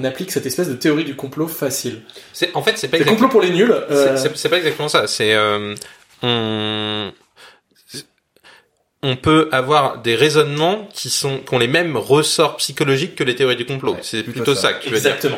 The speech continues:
Speaker 2: On
Speaker 1: C'est
Speaker 2: a
Speaker 1: ça,
Speaker 2: un
Speaker 1: ouais.
Speaker 2: besoin
Speaker 1: J'ai besoin maintenant,
Speaker 2: d'unicité.
Speaker 1: c'est pour ça, c'est ça que je revenais vers ça et donc
Speaker 2: D'accord,
Speaker 1: voilà.
Speaker 2: oui. Donc effectivement, là, je suis d'accord avec toi qu'on peut tirer d'à peu près de cette, euh, de cette étude qui, encore une fois, c'est, on demande aux gens, « Est-ce que, d'après vous, il est possible que certaines théories du complot soient vraies ? »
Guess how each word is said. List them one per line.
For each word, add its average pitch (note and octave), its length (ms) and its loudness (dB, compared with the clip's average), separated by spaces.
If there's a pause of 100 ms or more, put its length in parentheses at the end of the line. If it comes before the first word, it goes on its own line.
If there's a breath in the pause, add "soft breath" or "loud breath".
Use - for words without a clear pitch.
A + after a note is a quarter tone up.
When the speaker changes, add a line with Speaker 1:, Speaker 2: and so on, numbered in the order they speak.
Speaker 2:
On - 100 -8
Speaker 1:
C'est D#3 60 4
Speaker 2:
a D#3+ 60 6
Speaker 1:
ça, D#3 100 6
Speaker 2:
un D3 80 4
Speaker 1:
ouais. F3+ 60 6
Speaker 2:
besoin G#3 340 6
Speaker 1:
J'ai F3+ 260 2
besoin F#3 220 4
maintenant, D#3+ 100 4
Speaker 2:
d'unicité. G3+ 240 4
Speaker 1:
c'est E3+ 60 -4
pour D#3 100 -4
ça, G3+ 140 2
c'est E3 60 -6
ça F#3 100 0
que D3 160 -2
je B2 100 -4
revenais D#3 380 0
vers C3+ 140 0
ça D#3+ 240 0
et B2+ 80 -6
donc B2+ 100 -8
Speaker 2:
D'accord, C#3 300 0
Speaker 1:
voilà. C3 160 -4
Speaker 2:
oui. - 60 -14
Donc C3+ 160 -2
effectivement, F3 540 2
là, D#3 220 2
je - 80 -6
suis D3+ 100 -6
d'accord G3 220 4
avec D#3 160 0
toi F#3+ 140 0
qu'on C3+ 140 -8
peut C3 140 -4
tirer E3 380 -2
d'à C3 120 2
peu C#3+ 160 0
près D3 280 -2
de A2 100 -4
cette, - 300 -6
euh, A2 340 -2 (260 loud breath)
de A2+ 60 -6
cette B2+ 220 -2
étude C3 400 -4
qui, - 180 -6
encore B2 220 2
une B2+ 80 -6
fois, D3 180 2
c'est, G#2 260 0 (540 loud breath)
on A2+ 60 -4
demande D#3 300 2
aux C#3 60 6
gens, « C#3+ 460 0
Est-ce C#3+ 200 0
que, F3+ 180 4
d'après D#3+ 400 0
vous, D#3 180 -2
il D#3 100 2
est A#2 60 2
possible - 380 -2
que - 100 -2
certaines F#3 460 0
théories D3+ 240 0
du C3 100 -8
complot C3+ 300 -4
soient G2+ 220 -2
vraies ? » C3 240 -2